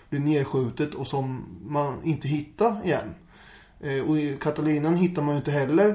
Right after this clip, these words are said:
men, eh, den besättningen överlevde ju.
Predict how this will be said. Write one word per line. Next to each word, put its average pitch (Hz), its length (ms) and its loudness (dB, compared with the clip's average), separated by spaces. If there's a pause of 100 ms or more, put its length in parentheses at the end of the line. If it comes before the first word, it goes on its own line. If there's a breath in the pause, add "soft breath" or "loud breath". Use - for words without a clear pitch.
men, 147 420 4
eh, 139 380 0 (100)
den 160 480 2
besättningen 170 540 2
överlevde 135 500 4
ju. 151 140 6